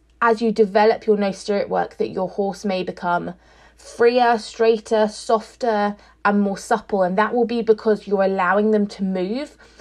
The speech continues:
rather than restricting them and holding them. You're also gonna end up being far more aware of those moments where you lose balance or you rely on the reins or you grip with your knees or your legs or your thighs,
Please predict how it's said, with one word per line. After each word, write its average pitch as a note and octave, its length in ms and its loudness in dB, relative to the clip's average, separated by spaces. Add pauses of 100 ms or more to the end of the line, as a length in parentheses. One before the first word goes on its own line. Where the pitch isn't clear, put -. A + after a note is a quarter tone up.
(140)
rather G#3+ 420 4
than G#3 160 2
restricting F#3 640 -6
them F3 80 -4
and E3 120 -8
holding E3+ 440 -4
them. - 220 -20 (1040)
You're A3+ 140 0
also C#4 380 2
gonna C4 180 2
end G#3+ 220 0
up - 140 0
being G3+ 160 0
far A#3 380 0
more B3 220 0
aware G#3 460 2
of F#3+ 120 -6
those F#3+ 200 -2
moments G3+ 560 -2
where F#3+ 140 2
you F3 160 -6
lose E3 220 -6
balance A#3 580 0
or G3 60 -4
you F3+ 160 -4
rely E3+ 240 0
on D#3+ 160 -4
the E3+ 100 -6
reins A#3 420 0
or F3+ 80 -8
you D#3+ 120 -10
grip - 240 -8
with - 100 -20
your E3+ 140 -4
knees B3 640 -2
or E3+ 160 -6
your E3 160 -6
legs A3 320 -2
or - 80 -6
your F3 100 -6
thighs, A3+ 500 -2